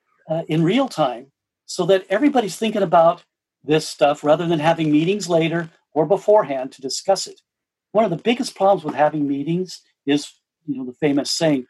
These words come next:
"We think we communicated," when we actually haven't. Uh, and really, this is mob programming or group programming like this in a way, just like I think the example you gave with the,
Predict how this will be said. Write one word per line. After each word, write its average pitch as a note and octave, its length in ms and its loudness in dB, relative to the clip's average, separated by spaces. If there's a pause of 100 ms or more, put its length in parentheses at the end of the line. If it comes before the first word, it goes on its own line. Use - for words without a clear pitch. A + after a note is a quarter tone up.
(140)
"We E3 140 2
think F#3+ 360 -2
we C#3+ 260 0
communicated," C#3+ 720 -2 (840)
when D3 180 4
we C#3+ 120 6
actually C3 340 -4
haven't. F3 460 0 (720)
Uh, C3+ 560 0 (600)
and D3+ 200 2
really, F3+ 340 4
this D#3+ 300 0
is - 280 -6 (1400)
mob F3 340 4
programming E3+ 540 0
or C#3 100 -2
group D#3 340 0
programming D3+ 560 -2
like A#2 220 -14
this C3 220 -10
in C3 100 -6
a B2+ 60 -8
way, B2 500 -2 (680)
just A#3 240 -2
like A#3 180 4
I G3 60 0
think F#3+ 200 -6
the F#3+ 60 -2
example D#3 460 0
you C#3+ 140 -4
gave E3+ 420 0
with D3 180 -4
the, C3 200 -4